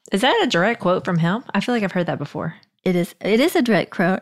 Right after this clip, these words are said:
Speaker 2: I guess, from him, 'cause it's written
Speaker 1: I
Speaker 2: in
Speaker 1: guess
Speaker 2: here
Speaker 1: I
Speaker 2: and
Speaker 1: didn't
Speaker 2: it's not
Speaker 1: realize that
Speaker 2: from
Speaker 1: was him.
Speaker 2: Yeah, but everything's based on scripture, yeah.
Speaker 1: Right, right, right.
Speaker 2: Yeah, I like this one too. Seven, the dark moments of our life will last only so long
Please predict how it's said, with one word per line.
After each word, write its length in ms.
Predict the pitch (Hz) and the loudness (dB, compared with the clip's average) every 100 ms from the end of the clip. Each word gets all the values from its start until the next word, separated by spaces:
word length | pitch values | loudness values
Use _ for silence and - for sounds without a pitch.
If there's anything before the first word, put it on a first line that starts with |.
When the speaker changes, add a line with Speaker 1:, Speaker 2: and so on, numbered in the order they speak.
| - | -4
Speaker 2:
I 80 | 180 | -4
guess, 240 | 180 208 | -2 -4
from 160 | 220 220 | -2 0
him, 320 | 220 214 320 | 0 0 -2
'cause 220 | 202 202 | -2 -2
it's 240 | 160 - - | -2 -6 -4
written 160 | 180 - | -2 2
Speaker 1:
I 20 | |
Speaker 2:
in 60 | |
Speaker 1:
guess 140 | 185 190 | 4 6
Speaker 2:
here 120 | 190 | 6
Speaker 1:
I 40 | 220 | 6
Speaker 2:
and 60 | |
Speaker 1:
didn't 20 | |
Speaker 2:
it's 100 | 220 202 | 6 6
not 60 | |
Speaker 1:
realize 180 | 196 180 | 4 4
that 100 | 190 | 4
Speaker 2:
from 60 | 170 | 4
Speaker 1:
was 280 | 180 175 - | 2 0 0
him. 300 | 233 139 139 - - _ | 0 0 -4 -12 -20 _
Speaker 2:
Yeah, 260 | 185 180 160 | -2 0 0
but 140 | 185 226 | 2 4
everything's 380 | 370 359 226 - | 4 6 4 4
based 240 | 196 190 | 2 2
on 80 | 170 | 0
scripture, 400 | - 147 - 131 | -2 -6 -6 -8
yeah. 200 | - - - - - | -10 -14 -14 -10 0
Speaker 1:
Right, 140 | 202 | 4
right, 140 | 151 127 | 4 4
right. 200 | - - - - - | 2 -2 -10 -14 -4
Speaker 2:
Yeah, 240 | 196 185 - _ _ - | -2 -2 -6 _ _ -4
I 140 | 190 196 | 0 2
like 220 | 180 - | 2 -2
this 220 | 165 - | -6 -4
one 120 | 160 | -8
too. 220 | - 175 175 | -4 -4 -4
Seven, 500 | - 196 190 165 170 _ _ _ - | -2 0 0 0 -4 _ _ _ -4
the 80 | 175 | -4
dark 400 | 165 196 262 - | 0 2 2 2
moments 380 | 208 196 190 185 | 2 2 0 -2
of 140 | 180 | -2
our 180 | 175 175 | 0 0
life 420 | 156 135 156 - _ | 0 -2 -2 -6 _
will 160 | 175 180 | -2 0
last 320 | 180 185 - - | 2 0 -4 -2
only 500 | 185 220 247 262 269 - - | 2 4 4 2 0 -14 -20
so 300 | - 214 208 | -6 0 2
long 560 | 202 180 156 147 160 | 4 2 0 0 -4